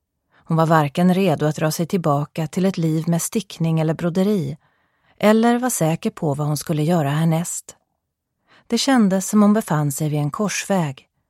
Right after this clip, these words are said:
och den oväntade resan till Rom var en tillfällig frist från hennes obeslutsamhet om vilken väg hon skulle gå.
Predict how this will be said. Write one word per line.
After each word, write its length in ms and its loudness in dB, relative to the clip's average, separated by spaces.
och 100 -4
den 180 0
oväntade 640 0
resan 480 0
till 140 -2
Rom 360 0
var 140 0
en 100 -2
tillfällig 540 0
frist 540 -4
från 140 0
hennes 280 0
obeslutsamhet 1160 -4
om 140 2
vilken 280 2
väg 320 0
hon 140 -4
skulle 240 -6
gå. 300 -4